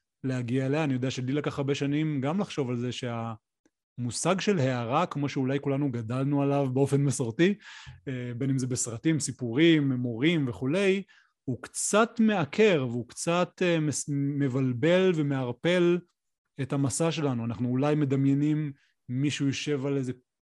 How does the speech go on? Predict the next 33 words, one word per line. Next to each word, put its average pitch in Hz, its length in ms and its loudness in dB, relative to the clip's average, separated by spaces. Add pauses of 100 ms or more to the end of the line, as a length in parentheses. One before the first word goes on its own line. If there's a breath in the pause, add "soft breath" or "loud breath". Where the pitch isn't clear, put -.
פסגה 127 280 -4
של 135 180 -4
הר 139 320 -2
עם 127 200 -2
מבט, 120 400 -8
אה, 131 200 -4
כזה 123 400 -6
מחוייך 131 720 0
ושקט, 147 560 2 (500 loud breath)
איזה 127 140 -2
מישהו 139 200 0
שפשוט 143 480 -2
לא, 143 140 2 (220)
פרש 131 440 -2
מהעולם, 147 800 0 (380 soft breath)
איזה 135 180 -2
מישהו 147 240 0
שהוא 139 140 -4
פשוט 160 240 -6
יציב, 143 760 0
אה, 135 200 0
אני 127 80 -2
לא 139 60 2
יודע 151 120 4
אם 147 100 2 (280)
עולה 143 220 0 (120)
אושו, 160 540 2 (260 loud breath)
עולה 139 320 2
רם, 185 260 4 (120)
מה 196 140 2
אנשים 208 260 2
מדמיינים, 160 600 0
אבל... 123 340 -4